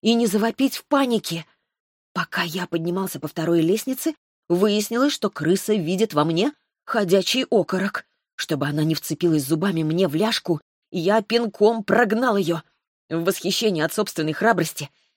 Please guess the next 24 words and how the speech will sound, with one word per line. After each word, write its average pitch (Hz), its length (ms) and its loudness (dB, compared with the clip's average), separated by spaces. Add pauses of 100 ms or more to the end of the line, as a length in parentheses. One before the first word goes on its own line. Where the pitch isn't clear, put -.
я 143 200 -4
вернулся 165 400 0
в 139 40 -4
спальню, 190 440 0 (360)
которая 214 380 2
показалась 202 600 0
мне 180 220 -2
тихой - 400 -2
гаванью. 165 560 0 (500)
Я 175 220 -2
лёг, 170 320 4
старательно 190 600 0
укрыл 202 320 2
голову 170 380 2
одеялом 175 600 2 (360)
и 196 80 0
уснул, 160 480 -2 (380)
поклявшись 180 640 0
себе 175 260 0
на 160 140 0
будущее 170 520 0 (220)
заходить 202 480 0
в - 80 -12
туалет, 196 520 2